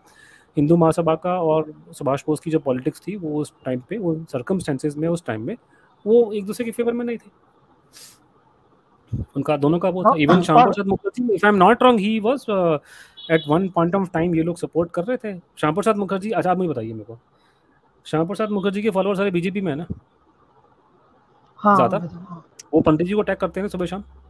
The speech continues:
Speaker 1: पंडित जी को attack
Speaker 2: हाँ,
Speaker 1: करते हैं।
Speaker 2: हाँ।
Speaker 1: तो श्यामा प्रसाद मुखर्जी किसी
Speaker 2: जी,
Speaker 1: गवर्नमेंट
Speaker 2: जी।
Speaker 1: minister थे, पंडित जी government थे ना। फिर इन लोगों का टाई अप
Speaker 2: हाँ।
Speaker 1: मुस्लिम लीग के साथ भी था बीच में, इनका था, मुसलमानों के साथ था बीच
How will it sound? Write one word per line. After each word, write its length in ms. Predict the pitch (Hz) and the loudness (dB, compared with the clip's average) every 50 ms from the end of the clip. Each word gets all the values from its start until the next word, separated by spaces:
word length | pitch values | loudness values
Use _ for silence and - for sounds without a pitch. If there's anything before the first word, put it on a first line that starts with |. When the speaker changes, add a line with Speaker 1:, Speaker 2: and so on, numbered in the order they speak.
| _ _ _ _ _ _ _ _ _ _ _ _ - _ - _ _ _ _ _ _ _ - - _ _ _ _ _ _ _ _ _ _ _ _ _ _ - | _ _ _ _ _ _ _ _ _ _ _ _ -20 _ -20 _ _ _ _ _ _ _ -20 -20 _ _ _ _ _ _ _ _ _ _ _ _ _ _ -4
Speaker 1:
पंडित 180 | 135 123 131 | -4 -2 0
जी 80 | 143 165 | 0 0
को 60 | 170 | 0
attack 160 | 175 175 185 | 0 2 2
Speaker 2:
हाँ, 120 | 190 180 170 | 2 2 0
Speaker 1:
करते 120 | 143 143 | 0 -2
हैं। 80 | - - | -4 -6
Speaker 2:
हाँ। 200 | 131 123 - _ _ _ _ _ _ _ _ _ _ _ _ _ _ - | -6 -10 -10 _ _ _ _ _ _ _ _ _ _ _ _ _ _ -10
Speaker 1:
तो 60 | 160 | -6
श्यामा 180 | - - 160 160 | -4 -2 -4 -2
प्रसाद 220 | 190 170 202 190 | -4 -4 -4 -4
मुखर्जी 300 | 196 190 190 196 190 214 | -4 -4 -4 -4 -4 -4
किसी 180 | - 190 - 190 | -6 -4 0 2
Speaker 2:
जी, 60 | 180 | 4
Speaker 1:
गवर्नमेंट 220 | 175 170 180 175 | 6 6 6 6
Speaker 2:
जी। 40 | 165 | 6
Speaker 1:
minister 240 | 156 147 156 - 120 | 4 2 0 -4 -10
थे, 140 | - - - _ _ _ _ _ _ _ _ _ _ _ - | -12 -14 -20 _ _ _ _ _ _ _ _ _ _ _ -4
पंडित 160 | 139 135 151 | -2 0 0
जी 80 | 196 | 2
government 300 | 202 202 196 208 214 202 | 2 2 2 2 0 0
थे 40 | 208 | 0
ना। 100 | 226 202 - - - _ _ _ _ _ | -4 -6 -8 -12 -20 _ _ _ _ _
फिर 160 | - 202 220 - _ _ _ _ _ _ _ - - - - - | -2 -2 -2 -4 _ _ _ _ _ _ _ -20 -20 -14 -4 0
इन 100 | 160 143 | 2 4
लोगों 140 | 151 170 170 | 4 4 4
का 160 | 170 196 196 | 2 2 0
टाई 220 | 180 165 147 156 185 | 2 2 0 2 2
अप 100 | 185 220 | 4 4
Speaker 2:
हाँ। 60 | 247 | 6
Speaker 1:
मुस्लिम 200 | 269 269 190 190 | 6 4 2 0
लीग 100 | 190 180 | -2 -2
के 80 | - | -2
साथ 120 | 175 180 175 | -2 -2 -2
भी 120 | 175 185 | -2 -4
था 120 | - - 170 | -6 -4 -4
बीच 220 | 170 165 - - | -4 -4 -6 -8
में, 60 | 170 - _ _ _ _ _ - | -12 -14 _ _ _ _ _ -2
इनका 200 | 143 143 190 185 | 0 0 0 0
था, 180 | - - 285 - | -2 -4 -10 -8
मुसलमानों 320 | 175 147 - 175 170 170 185 | -8 -8 -4 -2 -2 -2 -2
के 60 | 190 | -2
साथ 160 | 175 - 185 | -2 -4 -4
था 140 | 180 - 208 | -4 -4 -4
बीच 120 | 175 156 | -6 -6